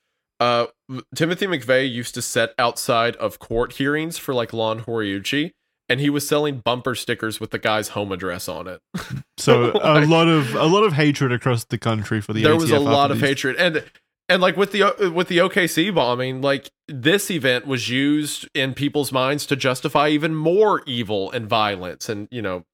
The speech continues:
Speaker 1: awful hap-, it's just, gosh, it just keeps creating problems, both in, like, trust of government,
Speaker 2: Yeah,
Speaker 1: both
Speaker 2: well, you
Speaker 1: on
Speaker 2: think
Speaker 1: a
Speaker 2: y-
Speaker 1: more evil actions. It,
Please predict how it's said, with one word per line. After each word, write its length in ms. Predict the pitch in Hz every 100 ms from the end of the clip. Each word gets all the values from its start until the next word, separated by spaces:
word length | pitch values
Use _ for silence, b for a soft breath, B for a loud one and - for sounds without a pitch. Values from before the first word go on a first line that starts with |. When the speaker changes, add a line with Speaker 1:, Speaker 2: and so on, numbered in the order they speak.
| -
Speaker 1:
awful 260 | 113 107 107
hap-, 160 | 107
it's 200 | 135 -
just, 380 | - 165 - - B B B _ -
gosh, 300 | 180 170 -
it 80 | 160
just 300 | 170 - -
keeps 540 | - 190 185 - -
creating 680 | - - 156 151 160 151 127
problems, 480 | - 127 120 104 101
both 180 | 127 117
in, 60 |
like, 180 | 117 98
trust 260 | 123 110 95
of 80 | -
government, 460 | 160 170 165 160
Speaker 2:
Yeah, 40 | 131
Speaker 1:
both 240 | 135 170
Speaker 2:
well, 140 | 143 -
you 60 |
Speaker 1:
on 40 | 113
Speaker 2:
think 160 | 208
Speaker 1:
a 40 | 120
Speaker 2:
y- 60 |
Speaker 1:
more 340 | 131 143 151 208
evil 360 | 160 147 151
actions. 480 | 151 147 - 156 135
It, 140 | 123